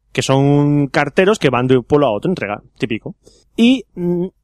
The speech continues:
claro, lo que pasa es que entre ciudad y ciudad, en la parte desértica,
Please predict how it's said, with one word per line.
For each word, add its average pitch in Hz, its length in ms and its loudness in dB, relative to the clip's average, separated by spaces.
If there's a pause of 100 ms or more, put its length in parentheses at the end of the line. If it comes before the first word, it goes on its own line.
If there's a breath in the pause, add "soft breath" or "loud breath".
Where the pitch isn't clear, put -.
claro, 160 260 2
lo 123 80 2
que 127 60 2
pasa 180 180 -2
es 190 60 -2
que 160 60 0
entre 127 280 -2
ciudad 135 260 0
y 180 60 -2
ciudad, 175 440 -2
en 135 80 -6
la 110 80 -8
parte 143 1080 -2
desértica, 139 880 -2